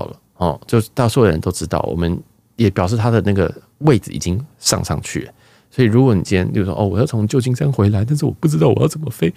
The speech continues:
哦，我想说，哎，天啊，我好想坐商务舱哦，但是我都没有票。我今天跟你讲增班了，你还不赶快去换，那你就是低能儿哦。你还在想说，哎，还是我坐长荣比较好。那所以难怪你会换不到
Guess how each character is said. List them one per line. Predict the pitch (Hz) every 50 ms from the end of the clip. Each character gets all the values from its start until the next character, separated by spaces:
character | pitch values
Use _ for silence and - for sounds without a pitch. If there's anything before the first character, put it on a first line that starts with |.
| - - - - _ _
哦， | - 160 151 139
我 | 127 123
想 | - 123 117
说， | 123 151 175
哎， | 185 180
天 | 160 180 170
啊， | 156
我 | 147
好 | 135 175
想 | 170 160
坐 | 139 160 160
商 | 147 - 151
务 | 156 160
舱 | 143 - 156 151 143
哦， | 135 117 110
但 | 127 135
是 | 123 - 147
我 | 120 101
都 | 95 131
没 | 131 127
有 | 113 95
票。 | - - 117 90 - - - - _ _ _ _
我 | - 85
今 | 87 - 123
天 | 123 127
跟 | 127 120
你 | 120
讲 | - 76 78
增 | - - 90 92
班 | - - 85 85
了， | 87 85
你 | 80 78 76
还 | - - 101
不 | -
赶 | - 87 78
快 | 73
去 | - -
换， | 90 - 98 92
那 | 87 80
你 |
就 | 73 82
是 | 82 -
低 | - 85 85
能 | 82 78 71
儿 | - - - - - - _ -
哦。 | - 85 90
你 | 85
还 | 87 104
在 | 131
想 | 139 - -
说， | 101 120
哎， | - 190 180
还 | 175 170
是 | 165 -
我 | 170 120 113
坐 | - 143 143
长 | - - 117 120
荣 | 104 104 107 117
比 | 110
较 | - 95
好。 | 92 92 - - - _ - _ _ _ _ _ _ _ _ _ _
那 | - 127 107 92
所 | - - - - 107
以 | 113
难 | 104 90 85
怪 | 85 98
你 | 87 -
会 | 73
换 | 71 - 92 78
不 | - - -
到 | 76